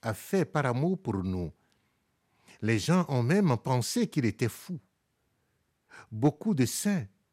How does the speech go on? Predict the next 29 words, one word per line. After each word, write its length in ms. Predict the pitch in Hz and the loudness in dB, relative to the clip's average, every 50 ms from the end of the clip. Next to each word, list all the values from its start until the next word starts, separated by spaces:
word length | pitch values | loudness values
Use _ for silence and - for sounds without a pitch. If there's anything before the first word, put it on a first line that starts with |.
| _ _ _ _ _ _ _ _ _ _ _ _ _ _ _ _ | _ _ _ _ _ _ _ _ _ _ _ _ _ _ _ _
suivant 680 | - - - - - 147 143 135 120 151 180 165 120 - - | -14 -10 -8 -2 0 2 2 2 2 2 2 2 0 -2 -2
l'exemple 500 | 117 127 127 117 113 170 180 170 - 117 | -2 -2 0 2 2 2 2 2 0 -4
du 160 | 98 107 - | -4 -4 -2
Christ, 420 | - 180 208 190 - - - - 98 - _ _ _ _ _ - | 0 0 0 0 0 -2 -4 -4 -4 -4 _ _ _ _ _ -6
ont 140 | - 156 - | 0 2 2
été 240 | - - - 165 151 | 2 2 0 0 -2
pris 320 | - - - 214 202 160 | -2 -2 -2 0 0 0
pour 260 | - - - 156 160 | -2 -2 -4 -2 -2
des 140 | 147 101 104 | 0 -2 -2
fous. 340 | - - - - 160 131 104 _ _ _ _ _ _ _ _ _ _ _ _ _ _ _ _ _ _ _ _ _ _ _ - - - - | -4 -4 -12 -12 -12 -12 -12 _ _ _ _ _ _ _ _ _ _ _ _ _ _ _ _ _ _ _ _ _ _ _ -20 -20 -10 -4
Mais 400 | 110 110 117 120 120 120 113 110 | 0 2 4 4 4 2 2 2
ils 200 | 160 151 117 113 | 0 -2 0 0
étaient 300 | 113 - - 190 196 185 | -2 -2 2 2 2 2
fous 480 | 170 - - - 240 247 247 220 175 | 0 -4 -12 -8 -6 -6 -6 -4 -4
d'amour, 560 | 113 113 107 101 104 101 98 92 87 85 78 80 - - - _ | 0 2 2 2 2 0 0 0 -2 -4 -4 -8 -12 -20 -20 _
fous 280 | - - - - 202 208 | -20 -16 -8 -2 -2 2
d'amour 380 | 139 151 147 160 170 165 - | 4 4 4 4 2 0 0
pour 240 | - 160 151 147 151 | 0 0 2 2 0
Jésus-Christ. 760 | 131 101 104 131 123 117 117 - 120 123 117 104 - - 95 80 _ _ _ _ _ _ _ _ _ _ _ _ _ _ _ _ _ - | -2 -2 -2 -2 -2 -2 -6 -2 -2 -2 -2 -2 -4 -10 -16 -16 _ _ _ _ _ _ _ _ _ _ _ _ _ _ _ _ _ -6
Est-ce 200 | - 127 - - | -6 -6 -4 -2
que 80 | - 123 | -4 -2
je 100 | 104 110 | -2 -2
désire 480 | 92 107 107 95 92 113 117 117 110 - | 0 0 -2 -2 0 0 0 0 0 -2
aimer 340 | - - 110 98 101 110 117 | -4 -2 -2 0 0 0 0
le 80 | 107 98 | 0 -2
Christ 460 | - - 110 107 107 - - - 107 92 87 - _ _ _ _ _ _ _ _ - - - | -2 -2 -4 -4 -4 -4 -8 -8 -8 -8 -10 -12 _ _ _ _ _ _ _ _ -20 -20 -16
dans 240 | - 101 90 117 123 | -12 -4 -2 0 0
mon 120 | 123 110 104 | 0 0 -4
cœur 480 | - - - 120 110 107 101 95 87 | -4 0 2 4 4 4 2 2 -2